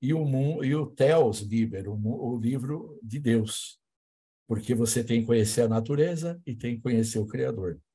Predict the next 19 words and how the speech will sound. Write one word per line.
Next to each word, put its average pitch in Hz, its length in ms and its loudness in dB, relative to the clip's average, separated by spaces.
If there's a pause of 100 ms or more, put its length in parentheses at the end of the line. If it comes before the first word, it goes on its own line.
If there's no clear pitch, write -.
(140)
tá? 113 220 -2 (580)
E 180 100 6
aí 202 220 6
eles 233 260 4
passam 196 500 2
por 160 200 -2
uma 170 200 0
série 180 520 2
de, 175 280 -6
de, 147 340 -4 (400)
de, 117 480 0
digamos, 113 420 0
de 110 100 2
experiências, 139 1120 0
né, 123 240 0
ali 117 300 2
naquele, 110 520 -4 (260)
naquele 110 400 0
túmulo, 202 500 2